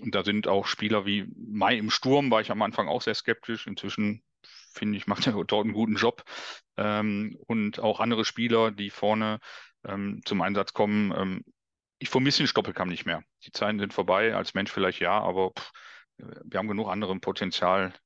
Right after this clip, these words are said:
die ihn sehr gut ersetzen. Und, ähm, dass Stoppelkamp jetzt weg war, ist für mich nicht die Ursache, dass wir jetzt auf dem vorletzten Platz stehen. Ich denke, das waren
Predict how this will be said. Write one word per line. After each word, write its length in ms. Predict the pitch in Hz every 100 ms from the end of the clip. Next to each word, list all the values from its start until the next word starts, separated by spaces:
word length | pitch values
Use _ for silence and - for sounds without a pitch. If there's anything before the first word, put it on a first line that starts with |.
| _
die 160 | 92 90
ihn 180 | 92 87
sehr 180 | 92 92
gut 140 | 92
ersetzen. 560 | 90 87 95 - 98 - - - - - _
Und, 420 | 90 95 92 -
ähm, 320 | 90 90 90 - _ _ _ _ _ _
dass 220 | 101 -
Stoppelkamp 440 | - 123 120 120
jetzt 140 | 117 92
weg 220 | 113 -
war, 300 | 113 113 104 67 65 - -
ist 120 | -
für 100 | 104
mich 120 | 110
nicht 180 | 107 -
die 40 |
Ursache, 380 | 101 104 104 101
dass 180 | 98 -
wir 80 | 98
jetzt 120 | 95
auf 40 |
dem 60 | 92
vorletzten 440 | - 95 92 -
Platz 200 | - 87
stehen. 300 | - - 76 - _
Ich 100 | -
denke, 260 | - 90 90
das 200 | 85 -
waren 320 | 87 87